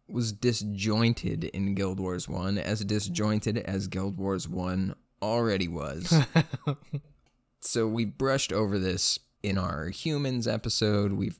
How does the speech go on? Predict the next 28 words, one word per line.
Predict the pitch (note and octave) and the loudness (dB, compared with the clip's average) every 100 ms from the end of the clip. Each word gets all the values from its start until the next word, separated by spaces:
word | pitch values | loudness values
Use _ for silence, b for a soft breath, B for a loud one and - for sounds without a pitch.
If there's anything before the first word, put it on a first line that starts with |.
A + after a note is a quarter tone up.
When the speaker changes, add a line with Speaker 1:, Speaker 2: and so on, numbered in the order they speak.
| - | -6
Speaker 1:
brushed | - C3+ - - | 0 0 0 -6
right | G3 - C#3+ - | -6 -4 -2 -2
past | - A2+ A2+ - A2+ | -2 -2 -2 -2 -2
it | G#2 - | -4 -2
in | F#2+ | -2
the | G2 | -2
Flame | - A2+ A2+ G#2 | 0 2 2 2
Seeker | - G2+ F#2+ | 0 -2 -2
Prophecies. | G2 G2 F#2+ G2+ G2 G#2 G#2+ B2 A#2 A2 | 2 4 4 0 -2 0 2 2 0 -4
Speaker 2:
Mm-hmm. | A2 A#2+ _ _ _ - | -6 -12 _ _ _ -10
Speaker 1:
And | G#2+ A2 G#2+ G#2 G2 - | -6 -2 -2 -2 -4 -4
today | A2+ B2 C3 | 0 2 2
we're | A2+ | 2
gonna | G#2+ G#2 | 2 4
get | F#2+ | 2
knee | F#2 G2 F#2+ F2+ | 2 4 2 2
deep. | E2+ D#2+ G#1+ - - - - _ - | -2 -4 -4 -6 -8 -10 -20 _ -8
Speaker 2:
We're | B2+ | -4
going | B2 B2 | -2 0
in | B2+ C3 | 0 -2
it. | - - | -6 -4
We're | C#3 | 0
going | C#3 | 2
in | C3+ | 2
the | B2+ | 2
thick | D3+ D3+ | 0 0
of | C#3 | -4
it. | C3 | -4